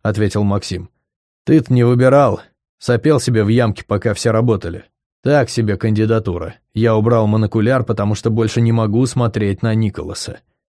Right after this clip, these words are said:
"Если он по нам не попадёт, то это будет удачей. Ещё мост может взорвать". Всё продумали, а споткнулись на такой мелочи. "Иногда приходится спотыкаться",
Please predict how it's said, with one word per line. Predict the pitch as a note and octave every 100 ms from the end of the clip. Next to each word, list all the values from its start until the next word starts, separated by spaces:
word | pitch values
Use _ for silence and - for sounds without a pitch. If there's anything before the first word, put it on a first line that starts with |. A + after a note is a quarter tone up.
| -
"Если | A2+ B2 C#3
он | C#3 A#2+
по | C3+
нам | C#3 C3+
не | B2
попадёт, | A2+ A2+ B2+ D#3 F3+ -
то | G#2
это | G#2
будет | A2+ B2 A#2+
удачей. | C#3+ C#3 G#2+ - E2 - _ _ _ -
Ещё | D3
мост | D3 A#2+ B2 B2+
может | A#2+ A2
взорвать". | G#2+ A2 A2 G#2+ G2 - _ _ _ _ _ _
Всё | - C#3
продумали, | B2+ A#2+ A2 G2+ G2
а | G2+
споткнулись | - A#2+ - C#3+ C#3 A2 -
на | A#2+
такой | A#2+ C#3 B2
мелочи. | A#2 F#2 G2 - F2 _ _ _ _ _ _ _ _ _ _ _
"Иногда | A2+ F#2+ F2 F#2+ G#2
приходится | G#2 G#2 - A#2+ A2 G#2 G#2+
спотыкаться", | - G#2+ G#2 F#2 G2+ D2+ - -